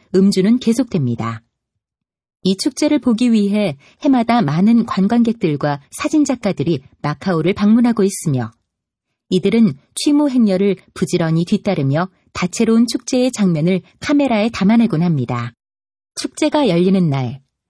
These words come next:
마카오 어부협회는 성 도미니크 시장과 레드마켓에서 줄을 서서 기다리는 사람들에게 용선 머리밥이라는 먹을 것을 나눠줍니다.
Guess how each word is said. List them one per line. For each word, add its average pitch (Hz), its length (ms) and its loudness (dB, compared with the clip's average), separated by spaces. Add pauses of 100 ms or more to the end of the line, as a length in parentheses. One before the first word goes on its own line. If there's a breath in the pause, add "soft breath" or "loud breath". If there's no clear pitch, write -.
(140)
마카오 214 520 -2
어부협회는 190 840 -2 (380)
성 277 260 -2
도미니크 240 480 2
시장과 196 680 -2
레드마켓에서 185 960 -2 (180 soft breath)
줄을 220 320 0
서서 233 300 -2
기다리는 196 480 0
사람들에게 214 720 -2 (640)
용선 233 440 2
머리밥이라는 175 840 0
먹을 156 300 -2
것을 233 300 0
나눠줍니다. 127 760 -2